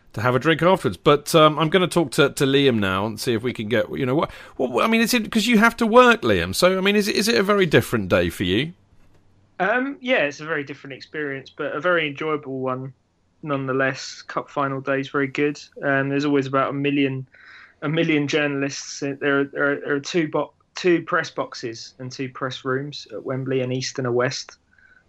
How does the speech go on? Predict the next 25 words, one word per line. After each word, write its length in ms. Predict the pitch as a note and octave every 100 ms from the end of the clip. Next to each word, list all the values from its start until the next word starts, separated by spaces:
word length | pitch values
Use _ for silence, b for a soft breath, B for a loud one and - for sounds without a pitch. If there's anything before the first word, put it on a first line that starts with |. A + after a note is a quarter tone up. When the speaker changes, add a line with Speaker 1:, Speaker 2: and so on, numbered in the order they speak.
| -
Speaker 2:
And 120 | B2+
I 100 | B2+
was 100 | B2
actually 280 | - - B2+
sitting 360 | - B2 A#2+
in 140 | A2+ A#2+
the, 420 | A#2+ A#2+ A#2 A#2 A#2
uh, 300 | A2+ A2+ -
east 340 | - B2 - -
one 200 | A#2 A2
this 240 | A2+ -
year, 200 | C3 A#2+
which 220 | A#2 A#2+ -
was, 300 | A2+ - - - _
happened 400 | - C3+ C3+ B2
to 100 | B2+
be 360 | B2 A#2 A2+ -
in 120 | A#2+
the 80 | A#2
Chelsea 440 | - C3 B2 A#2
half 220 | A2 A2 -
of 60 |
the 80 | -
stadium. 580 | - A2+ G#2+ A2 G#2+ B2 _ _ _ _ _ _
Um, 600 | B2 A#2 A2+ A2+ A2 A2+